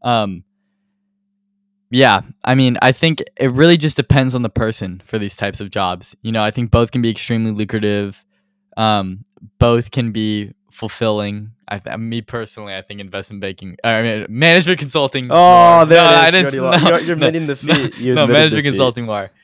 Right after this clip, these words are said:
Speaker 2: No,
Speaker 1: Um,
Speaker 2: no.
Speaker 1: yeah, it really just depends on the person. So, um, Mateo, I think this was a good debate.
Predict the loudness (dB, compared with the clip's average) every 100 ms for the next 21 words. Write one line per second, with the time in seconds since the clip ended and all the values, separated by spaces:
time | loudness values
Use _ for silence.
0 | _ -2 2 2 0 -6 -14 -20 -16 -2
1 | 0 2 0 2 2 2 -2 -2 -2 -2
2 | -8 -8 -8 -8 -12 -10 -4 -2 -2 -6
3 | _ _ _ _ -4 -2 -2 -4 -12 _
4 | -14 -4 0 2 0 -4 _ _ _ _
5 | _ _ -12 -6 -4 -4 -6 -4 -4 -4
6 | -2 -2 -2